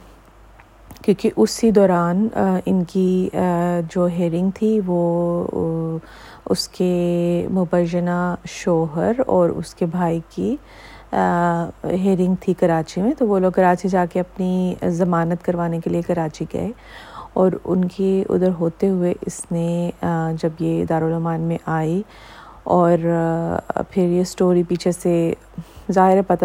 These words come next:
تو چل ہی رہا تھا کہ یہ کوئی سٹوری ہے، یہ کوئی پلان ہے، جو کہ بعد میں پتہ چلا کہ پلان یہ تھا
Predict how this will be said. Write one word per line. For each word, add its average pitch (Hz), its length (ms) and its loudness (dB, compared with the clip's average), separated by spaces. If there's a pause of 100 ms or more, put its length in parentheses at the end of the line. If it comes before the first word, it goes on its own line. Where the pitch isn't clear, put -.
تو 185 60 0
چل 170 260 0
ہی 180 80 2
رہا 170 160 0
تھا 170 140 -2
کہ 165 120 -4
یہ 165 160 0
کوئی 170 120 0
سٹوری 156 600 -4
ہے، 175 160 0
یہ 165 220 0
کوئی 151 360 -4 (120)
پلان 170 500 0
ہے، 185 240 -2 (580)
جو 180 120 2
کہ 175 100 2
بعد 165 220 4
میں 170 160 -4
پتہ 170 140 -2
چلا 160 280 0
کہ 170 180 -2 (100)
پلان 160 340 0
یہ 147 240 -2
تھا 185 140 0